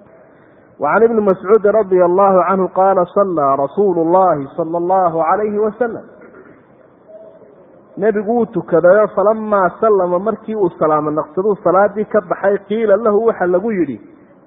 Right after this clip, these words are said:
"يا رسول الله، rasuulkii Ilaahayow,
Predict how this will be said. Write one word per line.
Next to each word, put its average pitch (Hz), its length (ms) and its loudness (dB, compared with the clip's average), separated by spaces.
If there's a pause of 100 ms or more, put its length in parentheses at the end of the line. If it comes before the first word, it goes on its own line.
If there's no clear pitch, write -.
"يا 165 260 4
رسول 151 440 -2
الله، 135 600 0 (680)
rasuulkii 208 480 -2
Ilaahayow, 185 400 4